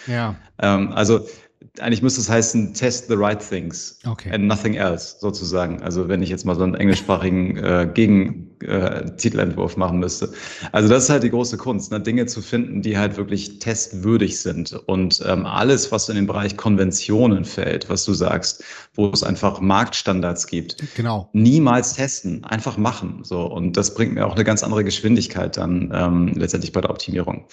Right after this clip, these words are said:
Speaker 1: Mhm.
Speaker 2: Und eigentlich kannst du auch so immer einsteigen. Also wir, wenn wir so Optimierungsprojekte machen, ähm,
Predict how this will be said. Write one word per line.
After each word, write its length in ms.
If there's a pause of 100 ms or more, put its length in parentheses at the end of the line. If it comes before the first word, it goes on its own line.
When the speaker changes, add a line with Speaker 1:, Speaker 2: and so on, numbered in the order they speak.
(140)
Speaker 1:
Mhm. 180
Speaker 2:
Und 160
eigentlich 440 (200)
kannst 260
du 60
auch 100
so 240
immer 200
einsteigen. 520
Also 180
wir, 160
wenn 120
wir 100
so 200
Optimierungsprojekte 800
machen, 500
ähm, 520